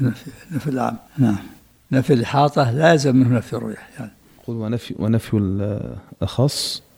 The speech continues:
Speaker 2: ولا؟
Speaker 1: لا يلزم منه نفي الأعم، لا يلزم منه نفي الأعم.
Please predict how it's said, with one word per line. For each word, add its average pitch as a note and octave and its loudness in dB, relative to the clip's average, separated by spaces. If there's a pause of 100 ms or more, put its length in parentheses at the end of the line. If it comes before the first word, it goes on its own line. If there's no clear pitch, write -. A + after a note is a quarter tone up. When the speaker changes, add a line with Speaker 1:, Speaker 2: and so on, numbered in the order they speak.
(120)
Speaker 2:
ولا؟ G2+ 4 (180)
Speaker 1:
لا C#3+ 4
يلزم C3 2
منه B2 4
نفي - -2
الأعم، A2+ -4 (580)
لا C#3 2
يلزم B2 2
منه C#3 2
نفي - -4
الأعم. A2+ -4